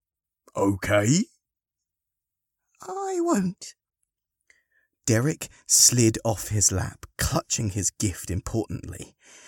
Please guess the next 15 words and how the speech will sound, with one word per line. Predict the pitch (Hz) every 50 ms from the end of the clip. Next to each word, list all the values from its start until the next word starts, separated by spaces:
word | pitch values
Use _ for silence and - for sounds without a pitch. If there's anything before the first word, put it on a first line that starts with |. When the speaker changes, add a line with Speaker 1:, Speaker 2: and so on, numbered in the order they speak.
| - - - -
Speaker 1:
His | 160 139 - -
face | - - 151 139 117 107 95 - - - - - _ _ _
split | - - - - - - - - 135 127 110 - _ - - -
in | 120 104 95
a | 90
wide | 90 101 101 104 98 95 95 98 101 - -
grin. | - - 95 98 87 80 78 104 92 - _ _ _ _ _ _ _ _ _ _ _ _ _ _ _ _ _ _ _ _ _ _ _ _ _ _ _ _ _ _ _ _ _ _ _ _ _ _ _
One | - 95 92 95 95 104 101
by | 127 131 143
one, | 131 113 95 92 85 - 95 - - - - - - -
they | 104 107
clambered | - - - 120 120 113 117 110 87 87 92
onto | 90 95 98 - 101 87
his | - 101 95 -
lap, | 92 98 - - - - -